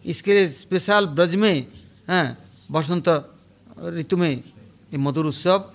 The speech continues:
शुरू किया। उधर में महाप्रभु के समय केवल शिवासंगम में नहीं, श्रीखंड में आज भी होता है। ये मधुमाधव मास दो महीना गोपीनाथ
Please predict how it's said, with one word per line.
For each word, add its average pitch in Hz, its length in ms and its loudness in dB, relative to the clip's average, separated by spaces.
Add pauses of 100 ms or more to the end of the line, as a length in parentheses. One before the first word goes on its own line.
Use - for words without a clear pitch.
(140)
शुरू 151 220 -6
किया। 123 300 -10 (320)
उधर 196 300 2
में 233 520 0 (340)
महाप्रभु 190 320 4
के 202 120 4
समय 170 500 2 (840)
केवल 180 240 2
शिवासंगम 175 600 -4
में 170 140 -2
नहीं, 151 420 -4 (1000)
श्रीखंड 196 400 0
में 202 320 2 (200)
आज 190 260 2
भी 226 100 2
होता 165 260 2
है। 123 200 -8 (800)
ये 165 100 -2
मधुमाधव 170 460 2
मास 170 240 2
दो 160 160 -2
महीना 175 240 0
गोपीनाथ 175 500 2